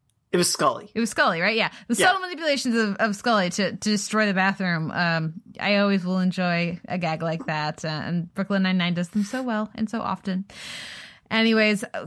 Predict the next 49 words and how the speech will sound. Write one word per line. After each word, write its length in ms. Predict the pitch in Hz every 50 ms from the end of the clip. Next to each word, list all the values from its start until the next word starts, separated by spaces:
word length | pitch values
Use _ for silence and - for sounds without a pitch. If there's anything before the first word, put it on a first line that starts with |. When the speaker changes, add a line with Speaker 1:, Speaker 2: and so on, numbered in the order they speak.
| 226
Speaker 2:
congrats, 720 | - - 330 277 254 277 262 247 240 240 233 - - - - -
Nine 340 | 220 240 233 226 220 220 220
Nine, 500 | 214 208 208 202 202 202 202 202 208 - -
on 220 | - 220 220 226
your 100 | 220 208
ninety-ninth. 760 | 202 196 190 185 175 175 180 165 165 170 170 175 170 - - - -
And 560 | 185 185 180 175 170 170 170 170 175 175 - - -
I'm 500 | 180 185 180 180 180 180 170 160 160 165
very 320 | 170 196 185 180 180 143
eagerly 440 | 170 170 165 175 170 170 165 156 120
anticipating 800 | 170 165 185 170 - - - 180 156 143 147 135 143 156 170 175
one 160 | 170 151 147
hundred. 580 | 165 165 123 147 175 117 82 78 90 98 180 - _ _ _ _ _ _ _ _ _ _ -
Speaker 1:
Yeah, 140 | - 135 - - - _ -
I 80 | 151 147
am 100 | 127 117
too. 220 | - 101 - - - _ _ -
It'll, 260 | 214 196 208 233 - -
it'll, 280 | - 226 226 240 240 233 208 208
it'll 180 | 202 196 208
be 100 | 208 202 175
very 280 | 160 165 156 147 143
good. 240 | - - - - 196 - _ _ _ -
Speaker 2:
Yeah. 200 | 196 175 - - 165 - _ _ _ _ _ - - - - - 214 - _ _
Next 380 | 208 226 254 254 - - -
up 220 | 269 233 233 240 - -
is 540 | 226 220 208 208 202 196 196 190 190 190 -
our 420 | - 202 202 196 190 190 185 -
only 300 | - 226 226 226 233 220
entry 260 | 220 214 - 240 220
for 220 | 208 - 226 214 170
our 200 | 185 202 214 208
week 340 | 202 233 233 233 208 - -
in 220 | - 240 226 226
reality 640 | 226 226 233 233 220 220 226 226 226 214 233 233 233 226
this 240 | 202 233 233 -
week. 260 | 226 233 226 - - -
I, 260 | - - 262 269 214 -
Cash 260 | 240 311 330 311 - -
Cab 240 | - 294 254 247 240
is 120 | 240 214
back, 340 | 202 233 220 208 208 208 -
and 220 | 220 208 202 196
yes, 220 | 202 214 208 196 -
we 100 | 220 208
watched 360 | 190 202 180 185 180 - -
it, 220 | 202 185 156 175 -
but 300 | 196 180 165 - - -
Speaker 1:
Well, 280 | - 294 269 233 214